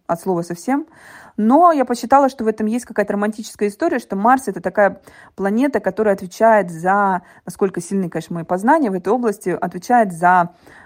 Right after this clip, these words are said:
а, работоспособность, за силу, за амбиции, да, это такая очень мужская планета, А, и, наверное,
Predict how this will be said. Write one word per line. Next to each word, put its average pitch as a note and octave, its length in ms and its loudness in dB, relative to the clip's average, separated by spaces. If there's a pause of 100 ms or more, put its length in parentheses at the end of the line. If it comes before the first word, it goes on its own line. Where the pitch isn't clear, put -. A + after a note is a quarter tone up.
а, E3+ 420 -2
работоспособность, A3 1080 -2
за F3+ 140 -2
силу, B3 420 -2
за F3+ 200 2
амбиции, F#3+ 640 0
да, G3 240 4
это G3 120 -4
такая F#3+ 300 2
очень F#3 240 -2
мужская G3 460 2
планета, A3+ 640 0 (400)
А, F3+ 320 0
и, F3 40 -4
наверное, A3 800 0